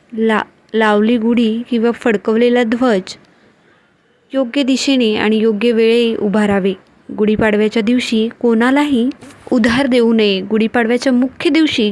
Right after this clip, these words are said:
घर झाडू नये, कारण यामुळे अशुभ आणि नकारात्मकता येत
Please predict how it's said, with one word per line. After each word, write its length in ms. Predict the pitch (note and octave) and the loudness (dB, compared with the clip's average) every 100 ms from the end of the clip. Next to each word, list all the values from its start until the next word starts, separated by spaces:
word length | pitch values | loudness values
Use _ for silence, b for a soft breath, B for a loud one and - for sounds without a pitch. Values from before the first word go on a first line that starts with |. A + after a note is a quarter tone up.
| G3+ | -2
घर 240 | G#3+ A#3+ | 0 0
झाडू 400 | G#3+ G#3+ F#3+ A3+ | 0 -2 0 0
नये, 280 | A#3 G3 F3+ - | 2 0 -2 -4
कारण 260 | G#3 G#3 | -2 0
यामुळे 520 | G#3 G3+ G3+ A#3 A#3+ G#3+ | 0 0 0 2 2 0
अशुभ 460 | - G3+ B3 A3 | 0 -2 -2 -2
आणि 200 | - G#3+ | 0 0
नकारात्मकता 920 | G#3+ G3+ A3 A3+ B3+ C#4 C#4 - A3+ B3 | 0 0 -2 -2 0 -2 -2 -2 -2 0
येत 280 | G#3+ A3 | -2 -2